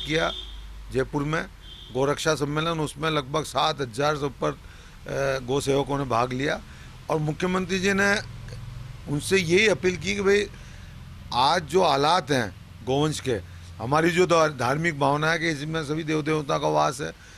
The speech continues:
न-, नंदी को हम शिवालय में पूजा करते हैं, असली नंदी के जो हालात हैं वो एक चिंतनीय है।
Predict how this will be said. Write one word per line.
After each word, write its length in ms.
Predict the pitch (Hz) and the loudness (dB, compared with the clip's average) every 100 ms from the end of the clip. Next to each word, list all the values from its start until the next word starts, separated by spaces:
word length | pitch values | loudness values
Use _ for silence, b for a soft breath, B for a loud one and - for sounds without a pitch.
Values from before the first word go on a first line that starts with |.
| B - 127 | B -12 -6
न-, 160 | 147 - | -6 -4
नंदी 440 | 147 139 147 160 170 | -2 0 2 2 4
को 140 | 170 | 4
हम 100 | 165 | 2
शिवालय 400 | 110 143 147 151 | 0 2 2 2
में 160 | 156 139 | -2 -4
पूजा 260 | 143 160 | -2 0
करते 300 | 147 143 - | 0 -4 -4
हैं, 140 | 160 - B B B - | -6 -8 B B B -6
असली 300 | 143 143 175 | -6 -2 0
नंदी 320 | 160 160 160 | 0 2 0
के 140 | 165 160 | 2 4
जो 120 | 151 | 4
हालात 420 | 139 151 156 147 | 4 4 2 0
हैं 180 | 160 185 B B - | -2 -4 B B -2
वो 100 | 180 | 2
एक 140 | 196 - | 2 2
चिंतनीय 560 | 165 151 165 160 143 | -2 0 0 2 0
है। 140 | 104 | -2